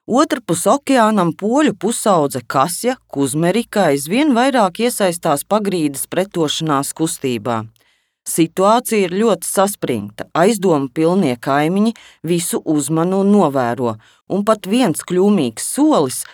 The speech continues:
var radīt drausmīgas sekas. Jaunajai vācu ārstei Hertai Oberhoizerei sludinājums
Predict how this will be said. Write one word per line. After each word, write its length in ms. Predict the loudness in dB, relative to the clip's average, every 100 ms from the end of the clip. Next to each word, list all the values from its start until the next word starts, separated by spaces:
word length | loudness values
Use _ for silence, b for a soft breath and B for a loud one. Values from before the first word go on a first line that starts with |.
| B
var 280 | -2 0 2
radīt 440 | 2 0 0 -2 -2
drausmīgas 720 | -2 -2 -2 -2 -2 -2 -6 -2
sekas. 420 | -2 -2 -10 -12 -12 -16 _ _ _
Jaunajai 720 | -2 2 4 4 2 2 0
vācu 460 | 2 2 4 2 -4 -4
ārstei 560 | 0 0 -2 -4 -4 -4
Hertai 600 | -2 0 0 -2 -2 -2 0
Oberhoizerei 1200 | 0 2 0 0 -2 0 0 0 -2 -2 -2 -6 b b
sludinājums 840 | -8 -4 0 2 2 4 2 0